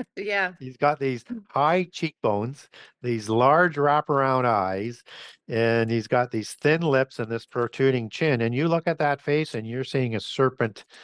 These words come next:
Speaker 2: hybrid
Speaker 1: Mm.
Speaker 2: human face on there. Um, that, and of course the seraphim had dragon serpent faces.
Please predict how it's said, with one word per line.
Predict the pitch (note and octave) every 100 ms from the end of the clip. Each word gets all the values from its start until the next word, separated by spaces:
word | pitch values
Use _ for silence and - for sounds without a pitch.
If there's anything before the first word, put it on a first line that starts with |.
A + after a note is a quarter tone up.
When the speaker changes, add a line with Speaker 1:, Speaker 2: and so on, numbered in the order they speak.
| - - F3
Speaker 2:
hybrid | F3 B2+ B2 A2+ G#2 F#2+
Speaker 1:
Mm. | _ _ _ _ _
Speaker 2:
human | C#3+ C3 A#2+ A2 G#2 _
face | C3+ C3+ A#2 - _
on | A2 C3 C3+
there. | A2 F#2 F2 E2+ - - - _
Um, | - G2+ G#2 G#2 G#2 G#2+
that, | A2 A#2 -
and | A2+ A2+
of |
course | C#3+ E3+ -
the | - A2
seraphim | - B2 A#2 B2
had | A#2 A#2
dragon | A2 A2 G#2+ A2 G#2+ - _ _ _ _ _ _
serpent | - B2 A2+ -
faces. | - D#3+ - - -